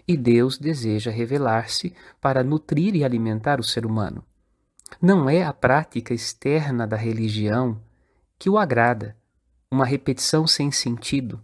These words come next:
mas o relacionamento com o divino, onde Deus pode ser ele mesmo se doando e o ser humano se descobre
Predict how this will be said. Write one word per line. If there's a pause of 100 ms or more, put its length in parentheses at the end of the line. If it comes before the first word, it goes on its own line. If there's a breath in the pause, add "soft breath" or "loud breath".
(440)
mas
o
relacionamento
com
o
divino, (420 loud breath)
onde
Deus
pode
ser (100)
ele
mesmo (220)
se
doando (340)
e
o
ser
humano
se
descobre